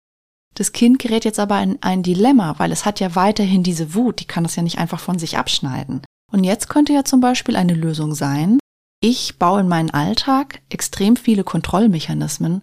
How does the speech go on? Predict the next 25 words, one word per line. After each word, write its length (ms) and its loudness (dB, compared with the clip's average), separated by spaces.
sodass 320 -4
diese 220 -4
Wut 220 -4
gar 160 -4
nicht 240 -8
erst 260 -8
hochkommen 500 -6
kann 440 -6
oder 160 -4
ich 80 -6
sie 80 -8
gar 140 -6
nicht 100 -8
erst 180 -12
fühlen 260 -6
muss. 340 -10
Oder 340 2
es 120 -4
könnte 300 -2
auch 100 -4
sein, 500 -4
eine 440 -2
andere 400 -2
Lösung 400 -2
wäre, 340 -2